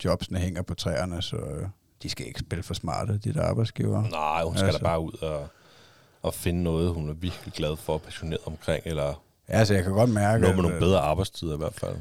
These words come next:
Speaker 1: Ja, altså, jeg kan, altså, jeg kan godt mærke, at det var super fint og udfordrende for mig i de her måneder, at, øh, at, at jeg skulle tage mig mere af ting med Thomas, og, øh,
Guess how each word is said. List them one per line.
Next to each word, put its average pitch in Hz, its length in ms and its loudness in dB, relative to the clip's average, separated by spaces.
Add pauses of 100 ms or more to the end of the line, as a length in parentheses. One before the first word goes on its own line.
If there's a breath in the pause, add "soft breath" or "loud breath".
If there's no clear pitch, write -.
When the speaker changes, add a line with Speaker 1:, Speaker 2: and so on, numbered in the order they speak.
(200)
Speaker 1:
Ja, 98 40 0
altså, 104 240 6
jeg 95 100 4
kan, 90 100 2
altså, 90 320 0
jeg 95 100 -2
kan 92 80 -2
godt 110 120 4
mærke, 101 340 4
at 92 160 -4
det 95 80 0
var 90 200 0
super 120 360 2
fint 98 600 -2 (280 soft breath)
og 104 140 4
udfordrende 92 760 4
for - 120 -6
mig 90 300 2
i 104 40 2
de 98 120 0
her 95 100 4
måneder, 90 420 0
at, 90 340 0
øh, 73 320 -4 (1160 soft breath)
at, 101 160 2
at 95 340 0
jeg 101 260 6
skulle 92 400 4 (480 loud breath)
tage 101 200 6
mig 92 140 2
mere 98 420 2
af 90 80 -2
ting 98 400 -2
med 95 100 -4
Thomas, 92 640 0
og, 90 380 -2
øh, 69 380 -4